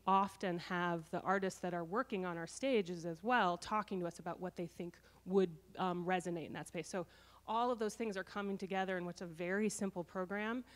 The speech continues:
but I think we can take it to the next level. And I just want it to have the same,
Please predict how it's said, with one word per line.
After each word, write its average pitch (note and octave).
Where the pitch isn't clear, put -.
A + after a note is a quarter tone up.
but F#3
I G#3+
think A3+
we A#3
can A3+
take G3
it F#3+
to F#3+
the F#3
next E3+
level. E3
And F3
I E3+
just F#3
want F#3+
it -
to E3+
have A3
the G3
same, F#3